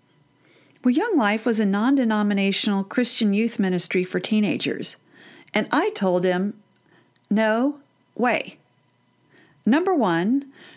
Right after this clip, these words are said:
I did not want to move back to Houston, and number two,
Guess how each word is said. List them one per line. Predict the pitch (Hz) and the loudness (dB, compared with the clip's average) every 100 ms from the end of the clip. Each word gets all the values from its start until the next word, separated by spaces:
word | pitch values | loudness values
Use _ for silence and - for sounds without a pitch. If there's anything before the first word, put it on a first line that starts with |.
| - _ _ _ _ | -20 _ _ _ _
I | - 262 | -2 0
did | 285 | 2
not | 294 - | 0 0
want | 233 240 | 0 2
to | |
move | 226 220 | 0 0
back | 202 190 | -2 -2
to | 185 | -4
Houston, | 240 247 - 180 208 285 - - - - - | -2 -2 0 0 2 0 -4 -20 -20 -10 0
and | 220 | 2
number | 269 294 285 | 2 2 0
two, | - 339 202 208 226 | 0 2 2 0 -2